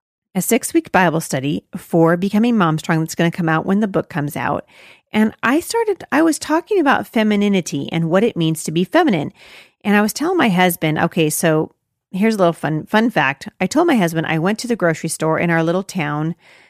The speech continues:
uh, here in Southwest Washington State. I went to the grocery store and I was kind of fiddling around in my car for a minute. I got out of my car and I could hear a man saying, "Excuse me, excuse me." And I normally don't pay attention. I,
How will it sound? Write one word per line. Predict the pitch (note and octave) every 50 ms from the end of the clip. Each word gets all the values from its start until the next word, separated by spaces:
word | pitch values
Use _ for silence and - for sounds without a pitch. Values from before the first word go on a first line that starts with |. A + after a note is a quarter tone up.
| _ _ _ _ -
uh, | D#3+ D#3+ E3 E3
here | D#3 - F#3 E3+ F3
in | E3+ E3 E3+
Southwest | - - D#3+ D#3+ - F3+ F3 -
Washington | E3+ E3 E3 - - F#3+ G3 F#3
State. | - F3 D3+ - -
I | F3+
went | F#3+ G#3 A3+ -
to | -
the | A#3 A3
grocery | - G#3+ G#3 G3 - G3+
store | - - - D3+ D3 C#3+ F#3 A3+ _ _ _ - - - _ _ _ _ _ _ -
and | G#3+ G#3+ G#3 G3+ G3+ G3+ G3 - - -
I | - - G#3+ G#3+
was | G#3+ G#3+ -
kind | - F4 F#4
of | E4 -
fiddling | - G#3+ G3+ G#3+ G#3+ G3+
around | G3+ G3 F#3+ F#3+
in | F#3+ F#3
my | F#3
car | F3+ - F3+ E3 E3 E3
for | - - E3 E3+
a | D#3
minute. | D3+ D3+ D3 D#3 E3 D#3+ - _ - - - _ _ -
I | - G#3+
got | F#3+ A3 A#3+ C4
out | B3+
of | A#3+
my | A3 G#3
car | G3 - G#3 F#3+
and | F#3+ F#3
I | F3 D#3+
could | G3 F3+
hear | E3+ G3 A3+ G#3 - -
a | G3 F#3+
man | G#3 F#3+ G3+ A#3 B3 A#3 G3+ F#3 F3
saying, | - - G3 F3+ F3+ F3
"Excuse | G#3 - - - - F4 F#4+ F#4 E4
me, | D4 D4+ D4+
excuse | C#4 - - - - D#4+ F4+ E4+ C#4+
me." | C#4+ D4+ D4 D4 C#4+ - _ _ _ _ _ _ _ _ _ _ _ _ _ _ _ -
And | A3 A3+
I | A#3+ A#3+
normally | A#3+ A#3+ C4 D4 D#4+ D4+
don't | A3+ A3+ G3+ G3+
pay | - A3+
attention. | F#3 F3+ - G#3 F#3+ F#3 F#3 E3
I, | D#3+ E3 -